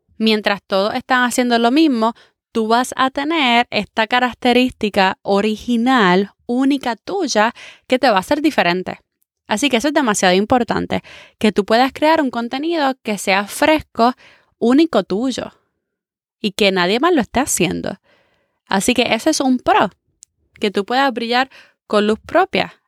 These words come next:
autenticidad. Otro pro del contenido original es que te posiciona, especialmente cuando tú haces, por ejemplo, videos hablados o carruseles, ¿verdad? Con información educativa, te posiciona como experto.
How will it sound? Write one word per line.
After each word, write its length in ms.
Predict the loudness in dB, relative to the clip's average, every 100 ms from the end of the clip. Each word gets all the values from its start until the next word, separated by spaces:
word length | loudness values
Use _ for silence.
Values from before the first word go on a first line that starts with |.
| -4
autenticidad. 920 | -4 -2 -4 -2 -4 -2 -2 0 -2 -6 _ _ _ _ _ _ _ _
Otro 320 | -2 0 0
pro 240 | -2 0 0
del 160 | 0
contenido 380 | -2 -4 -2 0
original 380 | 2 2 2 2
es 60 | 0
que 120 | 0
te 120 | 0
posiciona, 840 | 0 0 0 0 0 -2 -4 -8 _ _ _ _
especialmente 760 | -4 -2 -2 -2 -2 -2 -2 -4
cuando 260 | -2 -4 -4
tú 180 | -2
haces, 280 | -2 0 -4
por 160 | 0 2
ejemplo, 420 | 4 2 2 2
videos 500 | 4 4 4 4 0 -4
hablados 920 | -2 -2 0 0 0 0 -4 -4 -8 -10 -20 _
o 120 | -2
carruseles, 960 | 0 -2 -4 -8 -4 -4 -2 -4 -6 -8
¿verdad? 320 | -2 0 0 -6 -20 _ _
Con 160 | 0
información 640 | 0 0 0 0 0 0 0
educativa, 720 | 2 2 0 2 2 4 0 -2
te 140 | -4
posiciona 760 | -4 -6 -6 -6 -6 -2 0 0
como 280 | -2 -4 -4
experto. 640 | -6 -4 -2 -2 -6 -12